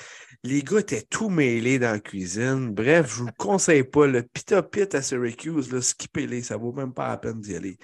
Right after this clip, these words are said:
C'est correct, mais t'attends tellement longtemps. Fait que moi, c'est ma seule déception, parce que mon, mon trip a été, euh, on s'en est parlé dans le char, moi, ça l'a dépassé mes attentes. C'était exceptionnel.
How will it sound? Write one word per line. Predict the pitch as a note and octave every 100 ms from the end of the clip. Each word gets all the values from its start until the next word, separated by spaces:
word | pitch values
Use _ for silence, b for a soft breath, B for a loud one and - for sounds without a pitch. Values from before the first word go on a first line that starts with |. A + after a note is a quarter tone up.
| B B
C'est | - F#3+
correct, | F3+ A#2 A#2 A2+ G#2
mais | G#2
t'attends | C#3+ B2 D3 B2+
tellement | - B2 G2+ G2+
longtemps. | F#2 F2 D#2 G2 G2+
Fait | - - - - F#3
que |
moi, | B3
c'est | C4
ma | D#3
seule | D#3+ D3+
déception, | C3+ B2 - B2 A#2
parce | G#2
que | - A#2+ A2+
mon, | B2 B2 A#2+ A#2 A2 B B
mon | C3+ C#3
trip | C3 E3+ D#3+
a | B2+
été, | A2+ B2+ B2+ A#2
euh, | G#2 G#2+ -
on | A2+
s'en | A2+ B2+
est | B2+
parlé | B2 G#2+ C3+
dans | A#2+
le |
char, | G#2 A#2+ A#2+
moi, | A#2
ça | A#2 G#2+
l'a | G#2 G2+
dépassé | G2 D#3+ D#3+ B2+ A2 A#2
mes | G2
attentes. | E2+ F#2+ F2+
C'était | - F2+
exceptionnel. | F2 - A2+ - D2 B1